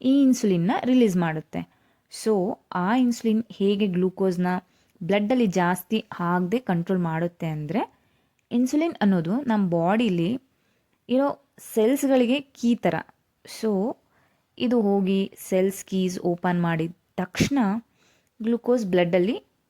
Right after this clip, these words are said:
ಹೋಗೋದನ್ನ ಕಂಟ್ರೋಲ್ ಮಾಡುತ್ತೆ. ಕಂಟ್ರೋಲ್ ಮಾಡಿ ಆ ಸೆಲ್ಸ್ ಅಲ್ಲಿ ಹೋಗಿ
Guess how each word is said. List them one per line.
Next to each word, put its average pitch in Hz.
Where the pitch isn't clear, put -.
ಹೋಗೋದನ್ನ 208
ಕಂಟ್ರೋಲ್ 226
ಮಾಡುತ್ತೆ. 156
ಕಂಟ್ರೋಲ್ 226
ಮಾಡಿ 196
ಆ 196
ಸೆಲ್ಸ್ 208
ಅಲ್ಲಿ 196
ಹೋಗಿ 190